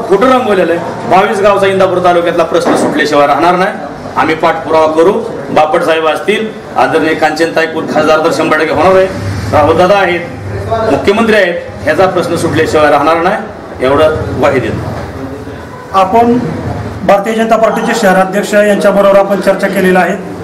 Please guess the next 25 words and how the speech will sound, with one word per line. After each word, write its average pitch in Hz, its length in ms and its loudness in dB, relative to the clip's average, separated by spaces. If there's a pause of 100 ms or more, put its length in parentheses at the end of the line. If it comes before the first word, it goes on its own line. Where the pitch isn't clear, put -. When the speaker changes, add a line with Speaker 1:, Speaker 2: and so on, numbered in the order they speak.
(240)
Speaker 2:
यांच्याबरोबर 208 460 4
आपण 208 220 0
चर्चा 196 260 -2
केलेली 185 260 2
आहे. 180 300 0
या 240 160 2
चर्चेमधून 233 640 0 (600)
ठळकपणाने 226 440 2
त्यांनी 208 220 -2
त्यांची 202 200 0
प्रभावी 190 320 2
बाजू 190 220 2
मांडलेली 180 360 2
आहे. 180 120 0 (220)
बारामती 196 380 4
लोकसभा 190 280 2
मतदारसंघाकडे 180 720 2 (160)
संपूर्ण 180 280 2
राज्याचा 180 460 4
अतिशय 180 360 0 (120)
तीक्ष्ण 233 260 -2
पद्धतीनं 180 500 0 (440)
लक्ष 185 260 2
लागलेलं 170 400 2
आहे. 170 120 -2